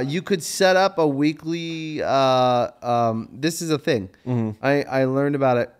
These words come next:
Speaker 1: I actually learned about it from my wife 'cause I was like, "Why do you get an envelope every week?" And she's like, "It's cash." And I was like,
Speaker 2: Whoa.
Speaker 1: "Oh, you don't go to the A T M?" And she goes, "No, the bank can deliver cash. Like, you can have
Speaker 2: Wow.
Speaker 1: cash delivered."
Speaker 2: That's incredible.
Speaker 1: Somehow, some way.
Speaker 2: I love it.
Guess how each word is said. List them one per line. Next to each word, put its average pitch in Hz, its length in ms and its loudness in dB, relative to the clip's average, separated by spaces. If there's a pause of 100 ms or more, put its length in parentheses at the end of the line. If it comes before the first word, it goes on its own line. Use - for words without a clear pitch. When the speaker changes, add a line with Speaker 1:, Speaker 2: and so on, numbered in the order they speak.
(120)
Speaker 1:
I 117 60 -10
actually 123 240 -6
learned 110 180 -2
about 104 160 -2
it - 60 -14
from 101 100 -8
my 95 80 -4
wife 98 240 -2
'cause 95 160 -12
I 95 60 -6
was 95 80 -8
like, 95 180 -8
"Why 113 140 -2
do 147 80 -8
you 151 80 -10
get 151 140 -6
an 120 100 -4
envelope 95 420 -6
every 78 220 -12
week?" 76 180 -16
And 87 100 -20
she's 90 220 -20
like, 104 180 -12
"It's - 140 -16
cash." - 500 -6 (540)
And 131 100 0
I 165 60 6
was 196 100 4
like, 180 80 6
Speaker 2:
Whoa. 131 260 4
Speaker 1:
"Oh, 117 40 4
you 113 140 2
don't 123 100 -2
go 120 140 0
to 113 60 -4
the 110 180 -2
A 104 80 0
T 107 180 -4
M?" 117 140 -4
And 95 100 -8
she 104 80 -12
goes, 104 160 -6
"No, 131 220 0
the 101 100 -6
bank 107 420 -8
can 107 200 -6
deliver 95 560 -4 (180)
cash. 87 540 -4
Like, 92 200 -6
you 95 120 -10
can 90 140 -10
have 87 500 -8
Speaker 2:
Wow. 117 720 -4
Speaker 1:
cash 87 380 -4
delivered." 87 440 -10 (460)
Speaker 2:
That's 123 240 -4
incredible. 107 680 -4
Speaker 1:
Somehow, 113 440 0
some 92 260 -6
way. 82 260 -10 (100)
Speaker 2:
I 113 100 -6
love 120 280 0
it. - 180 -6